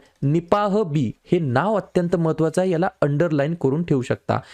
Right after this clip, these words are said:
सीएचएडीओएक्स वन निपाह बी ही जी काही व्हॅक्सिन आहे, ती कोणी या ठिकाणी डेव्हलप केलेली आहे? ओएक्स वन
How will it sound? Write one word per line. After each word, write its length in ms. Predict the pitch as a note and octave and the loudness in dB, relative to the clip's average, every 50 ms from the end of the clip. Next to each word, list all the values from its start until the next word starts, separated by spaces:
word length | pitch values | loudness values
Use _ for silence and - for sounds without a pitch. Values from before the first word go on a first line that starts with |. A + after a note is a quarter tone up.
| - - _ _ | -20 -20 _ _
सीएचएडीओएक्स 2250 | - - - F#3 G3+ A#3+ - - - D3+ F#3+ - - - _ _ _ _ _ - D#3+ G3+ A3+ F#3+ C#3 B2 C#3+ - - - _ _ _ _ - F#3+ A#3 A#3 - - C3+ C#3 - - - - _ - | -6 -2 0 0 0 0 0 -2 -2 -2 -2 -4 -10 -16 _ _ _ _ _ 0 0 0 0 0 -2 -2 -2 -4 -8 -12 _ _ _ _ -2 -2 -2 -2 -2 -2 -2 -2 -4 -8 -14 -14 _ -4
वन 300 | - A#2 E3 G3+ D3+ E3+ F#3+ - _ _ | -2 0 0 0 -2 -4 -8 -10 _ _
निपाह 520 | B2+ C3+ D3+ E3 E3 - G#3+ G3+ F3+ A3 A3 | -2 -2 -2 -2 0 0 0 0 0 0 -2
बी 300 | F#3 D#3 D#3 B2+ C3 C#3+ - - - _ - | 0 -2 -2 -2 -2 -6 -8 -16 -20 _ -4
ही 100 | G3+ G#3 | -2 -2
जी 80 | F#3+ G3+ | -2 0
काही 240 | G3+ A#3 A#3 A#3+ A3+ - | 0 0 0 0 -2 -2
व्हॅक्सिन 500 | C3 A#2+ B2 C#3 - - - - A3+ A3 | 0 0 0 -2 -2 -4 -4 -2 -2 0
आहे, 120 | G3 F#3+ | 0 -2
ती 140 | G3+ G3+ G#3 | -2 -4 -6
कोणी 460 | G3 - _ - G3+ F#3+ F#3+ G#3+ A3+ | -8 -6 _ -2 0 0 0 0 0
या 100 | G#3 F3+ | 0 -2
ठिकाणी 300 | D#3 - - - C#3+ F3+ | -2 -2 -2 -2 -2 -2
डेव्हलप 360 | F#3 C#3+ C#3 C3 B2 D#3 G#3 G#3 - - | 0 0 0 0 0 -2 -4 -4 -2 -2
केलेली 260 | D3+ B2+ B2 A#2 A2 | -2 0 0 0 0
आहे? 160 | A2+ A#2 A#2+ - - - - _ _ _ - | 0 -2 -4 -6 -8 -16 -20 _ _ _ 0
ओएक्स 760 | F3+ F#3+ A3 A3+ - - - _ C#3+ E3 E3+ - - - E3 | 0 0 0 -2 -4 -8 -4 _ 0 0 0 -4 -4 -2 0
वन 240 | D3+ D3+ C#3+ A#2+ | 0 2 0 -2